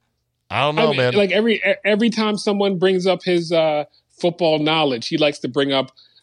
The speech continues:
Speaker 2: "I've been covering sports for thirty years." But that doesn't mean you're good at
Speaker 1: No.
Speaker 2: football.
Speaker 1: No. Considering he had washed out and was so low, he had to beg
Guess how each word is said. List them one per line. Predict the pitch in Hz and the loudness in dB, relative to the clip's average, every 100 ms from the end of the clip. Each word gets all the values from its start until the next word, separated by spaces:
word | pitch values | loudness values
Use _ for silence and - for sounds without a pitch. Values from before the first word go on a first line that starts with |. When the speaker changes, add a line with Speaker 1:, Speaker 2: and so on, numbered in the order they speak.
| - | -2
Speaker 2:
"I've | 170 | 0
been | 156 | 0
covering | 143 135 127 | 0 -2 0
sports | 143 139 | -2 -2
for | 127 | -2
thirty | 143 143 | -2 -2
years." | 180 247 139 | -2 -2 -4
But | 185 220 | -4 -2
that | 349 | 2
doesn't | 330 269 | 4 4
mean | 262 269 | 6 6
you're | 220 160 | 4 2
good | 117 185 349 | 2 2 2
at | 247 120 | -2 2
Speaker 1:
No. | 139 | 4
Speaker 2:
football. | 202 180 110 - _ _ _ | 4 4 0 -4 _ _ _
Speaker 1:
No. | 101 120 131 120 92 65 _ _ _ _ _ _ - | -2 2 2 2 -2 -8 _ _ _ _ _ _ -12
Considering | 110 101 156 185 160 123 - | -8 -2 0 2 0 -2 -10
he | - 123 | -8 -6
had | 107 117 95 | 0 -2 -2
washed | 87 110 156 156 - | -4 0 2 0 -2
out | 123 135 - _ _ _ _ _ _ _ - | -2 -2 -6 _ _ _ _ _ _ _ -8
and | 113 117 | -6 -4
was | 110 - | -4 -4
so | - 147 180 | -4 2 2
low, | 220 190 175 185 170 73 60 - _ _ _ _ _ | 2 0 2 2 2 -4 -16 -20 _ _ _ _ _
he | - | -4
had | 135 139 | -2 0
to | 139 107 - | -4 -4 0
beg | 160 190 208 196 | 2 4 0 -4